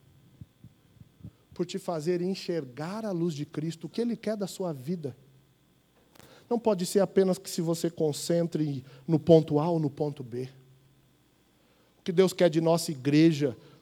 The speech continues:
por nos fazer conhecer o Evangelho e a obra de Cristo? Cremos que Deus quer que conheçamos a Cristo, a sua obra, com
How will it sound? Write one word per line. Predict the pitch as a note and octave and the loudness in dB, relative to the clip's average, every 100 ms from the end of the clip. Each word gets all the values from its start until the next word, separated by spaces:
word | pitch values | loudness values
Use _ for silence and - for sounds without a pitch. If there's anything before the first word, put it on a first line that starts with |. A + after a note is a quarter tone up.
| - | -4
por | D3+ | 0
nos | D#3 D3+ | 0 0
fazer | D3 C3+ D#3 | 2 4 2
conhecer | D3 D3+ C#3+ C3+ D3+ | 4 6 6 4 2
o | D3 | 2
Evangelho | C#3+ C#3 B2+ C3+ D#3+ | 0 -2 -2 0 0
e | D#3+ | 0
a | |
obra | B2+ B2 A2+ | 0 -2 -4
de | G#2+ | -10
Cristo? | - G2+ G2 - - - _ _ _ _ _ _ _ _ _ _ _ _ | -12 -14 -14 -18 -20 -20 _ _ _ _ _ _ _ _ _ _ _ _
Cremos | - E3 E3+ D#3+ | 0 2 2 0
que | D#3+ | -2
Deus | D3 D3 - | 2 2 0
quer | - D#3 C#3 | 0 0 0
que | - | -4
conheçamos | C3 - D3 C3+ C3+ - D3 D3 C3+ | -6 -2 0 0 -2 -2 -2 -2 -4
a | C3+ | -8
Cristo, | - C3 C3 - - A2 - - _ _ _ - | -8 -6 -6 -8 -10 -12 -12 -20 _ _ _ -10
a | C3+ | -8
sua | - E3 D#3+ C#3+ | -4 4 6 8
obra, | C3+ D#3 D#3 D3+ C#3 C3 - - | 8 8 8 6 4 -2 -14 -14
com | - | 0